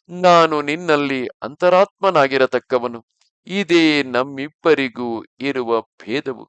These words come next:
ಇಲ್ಲಿ ಜೀವಾತ್ಮನು ಪರಮಾತ್ಮನು ಬೇರೆ ಬೇರೆಯಲ್ಲ. ಪರಮಾತ್ಮನಿಗೆ ಜೀವಾತ್ಮನು ಶರೀರವೆಂದು ಭಾವವಾದರೆ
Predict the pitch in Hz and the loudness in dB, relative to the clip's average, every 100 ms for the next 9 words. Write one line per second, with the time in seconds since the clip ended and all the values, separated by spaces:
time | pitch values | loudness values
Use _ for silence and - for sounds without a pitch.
0 | _ _ _ _ 143 139 131 123 - 147 | _ _ _ _ -10 -8 -6 -8 -12 -10
1 | 160 139 131 _ 120 117 104 - 95 131 | -2 -2 -2 _ -10 -8 -10 -10 -8 -6
2 | 143 117 _ 110 107 98 87 101 143 113 | -2 -4 _ -12 -10 -12 -10 -8 -6 -4
3 | 113 110 104 95 92 _ _ _ _ _ | -4 -4 -6 -6 -12 _ _ _ _ _
4 | 160 170 165 151 - 147 139 123 127 113 | 2 4 6 2 2 -6 -4 -2 -4 -6
5 | - 170 180 135 - 127 120 110 - 104 | -12 -6 0 0 -2 -10 -8 -8 -8 -10
6 | 139 175 120 120 113 107 90 - 101 135 | -8 -6 -6 -8 -8 -10 -10 -8 -6 -4
7 | 110 110 107 98 | -2 -2 -2 -8